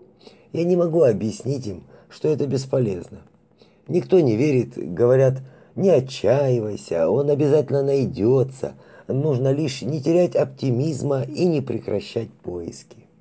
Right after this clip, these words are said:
«Быть может, они всё же правы?» осторожно уточнила Валькирия. «Нет, сестрица», Искрёна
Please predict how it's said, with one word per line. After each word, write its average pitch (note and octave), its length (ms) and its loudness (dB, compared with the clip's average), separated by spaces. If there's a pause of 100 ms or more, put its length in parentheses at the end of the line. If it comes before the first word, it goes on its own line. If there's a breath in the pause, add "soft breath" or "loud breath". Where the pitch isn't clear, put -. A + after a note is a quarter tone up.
(1300 soft breath)
«Быть A#2 380 0
может, C#3+ 380 2
они D3 200 0
всё C#3 240 0
же C3+ 140 0
правы?» C#3+ 460 0 (600)
осторожно F2+ 640 -8
уточнила F2+ 560 -10
Валькирия. - 560 -10 (920 soft breath)
«Нет, - 320 -4 (160)
сестрица», - 720 -10 (520)
Искрёна G2 560 -8